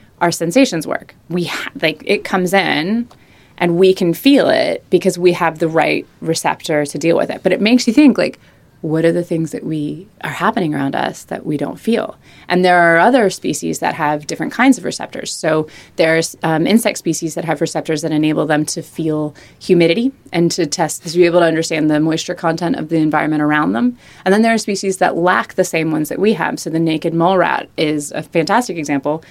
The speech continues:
who, uh, <laughs> very, very ugly creature, but very sweet. Um,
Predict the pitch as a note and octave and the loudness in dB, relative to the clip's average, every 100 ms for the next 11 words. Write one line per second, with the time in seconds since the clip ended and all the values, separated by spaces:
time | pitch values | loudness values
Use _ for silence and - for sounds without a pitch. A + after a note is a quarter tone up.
0 | - _ - F3+ D#3 - _ _ _ _ | -20 _ 2 4 4 -2 _ _ _ _
1 | - E3 D3+ D3 - - F#3 F3 - - | -2 2 2 0 -4 -4 -2 -2 -4 -2
2 | F#3+ G3 F3+ - - - - F3 G3+ G3 | 0 0 -2 -6 -20 -20 -8 -4 0 -2
3 | F3+ - - - _ - E3+ F3 D#3 - | -4 -16 -20 -20 _ -2 2 2 0 0
4 | E3 E3 G3+ C4 A#3+ G#3 - F#4+ A4 G#4+ | 0 2 2 2 2 0 0 0 2 2
5 | - C#4 D4+ - - - _ G3+ F#3+ F#3+ | 2 0 0 -6 -20 -20 _ 2 2 2
6 | F#3+ | -2